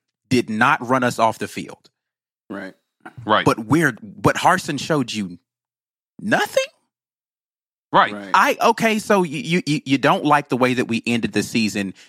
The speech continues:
Speaker 1: and wins and losses ultimately are what matter. Got you.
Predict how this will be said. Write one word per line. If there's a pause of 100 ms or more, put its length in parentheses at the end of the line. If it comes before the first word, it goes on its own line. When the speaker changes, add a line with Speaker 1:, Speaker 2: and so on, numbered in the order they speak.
(140)
Speaker 1:
and
wins
and
losses
ultimately
are
what
matter. (640)
Got
you.